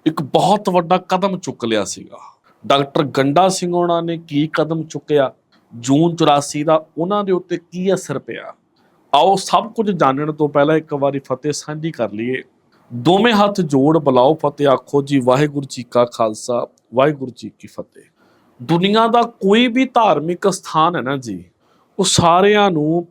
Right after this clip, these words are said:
ਪ੍ਰੇਮ ਕਰਨਾ ਸਿਖਾਉਂਦਾ ਆ, ਨਫ਼ਰਤ ਕਰਨੀ ਨਹੀਂ ਸਿਖਾਉਂਦਾ। ਸਾਡਾ ਸਾਰਿਆਂ ਦਾ ਇਹ ਫਰਜ਼ ਬਣ ਜਾਂਦਾ ਆ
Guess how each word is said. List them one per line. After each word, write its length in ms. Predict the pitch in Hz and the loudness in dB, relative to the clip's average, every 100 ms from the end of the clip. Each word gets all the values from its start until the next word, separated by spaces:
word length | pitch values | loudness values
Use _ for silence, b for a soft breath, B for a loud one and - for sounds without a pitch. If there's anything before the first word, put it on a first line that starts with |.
| - | -2
ਪ੍ਰੇਮ 320 | 139 143 147 | 2 2 0
ਕਰਨਾ 380 | 143 151 151 151 | -2 -2 0 -6
ਸਿਖਾਉਂਦਾ 520 | 143 143 123 101 104 113 123 | -8 -12 -10 -8 -4 0 0
ਆ, 120 | 117 _ _ _ _ _ _ _ _ 107 | -2 _ _ _ _ _ _ _ _ -10
ਨਫ਼ਰਤ 520 | 120 151 160 190 190 | -2 0 0 -4 -4
ਕਰਨੀ 360 | 190 175 175 | 0 0 0
ਨਹੀਂ 160 | 165 123 | -4 -4
ਸਿਖਾਉਂਦਾ। 540 | - 98 98 92 _ b b - | -6 -10 -10 -12 _ b b -4
ਸਾਡਾ 420 | - 180 190 226 | 0 2 4 2
ਸਾਰਿਆਂ 600 | - 180 165 190 226 226 | 2 4 4 4 4 2
ਦਾ 100 | 233 - | 0 -2
ਇਹ 80 | 220 - | -6 -2
ਫਰਜ਼ 320 | 196 220 240 | 0 0 2
ਬਣ 260 | 196 156 | 0 0
ਜਾਂਦਾ 280 | 127 123 131 139 | -2 -2 2 2
ਆ 100 | 151 | 2